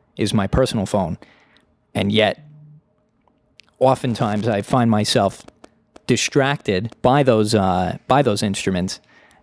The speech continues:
and not looking up. So there's a lot to be said. There's, I would say there's a, a positive and a negative of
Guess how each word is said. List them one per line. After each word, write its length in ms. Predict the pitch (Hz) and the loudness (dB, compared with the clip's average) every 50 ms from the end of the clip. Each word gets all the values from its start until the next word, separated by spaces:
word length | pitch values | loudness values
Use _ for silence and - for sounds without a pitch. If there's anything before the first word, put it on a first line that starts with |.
| _ | _
and 100 | - 113 | -2 0
not 160 | 131 131 104 | 2 2 2
looking 280 | - 147 - - 123 135 | 2 0 0 0 2 2
up. 240 | 139 127 - - - - - _ _ _ _ _ _ _ _ _ _ _ _ _ _ _ - | 2 0 0 -2 -6 -8 -8 _ _ _ _ _ _ _ _ _ _ _ _ _ _ _ -6
So 160 | - - 123 | -2 0 2
there's 180 | 117 131 123 123 | 2 2 2 2
a 60 | 131 | 2
lot 200 | 147 147 143 - | 2 2 0 0
to 80 | - 131 | -2 -2
be 120 | 123 123 | 0 0
said. 380 | 113 - - 131 104 78 76 - | -2 0 0 0 0 0 -2 -2
There's, 400 | - 104 95 95 - - - - _ _ _ _ _ _ _ _ _ - | -2 -2 0 -2 -4 -6 -10 -16 _ _ _ _ _ _ _ _ _ -4
I 80 | 107 101 | -4 -2
would 120 | 101 98 | -2 -2
say 180 | - - 104 101 | -2 -2 -2 0
there's 220 | 104 101 101 98 | 0 -2 -2 -2
a, 320 | 107 101 95 95 92 92 - - _ _ _ _ _ _ _ _ - | -2 -2 -2 -2 -4 -6 -8 -12 _ _ _ _ _ _ _ _ -6
a 80 | - | -2
positive 560 | - - - 123 123 120 113 123 120 120 110 117 - | 0 0 2 2 2 2 2 2 0 0 0 0 -2
and 160 | 123 123 120 | -2 0 0
a 40 | 117 | 0
negative 560 | 117 113 110 101 104 95 92 95 - - - - - | 2 0 0 0 -2 -4 -4 -6 -8 -16 -18 -12 -6
of 540 | 104 98 95 92 92 90 82 82 - - - | -2 -2 0 0 -2 -2 -4 -8 -14 -16 -20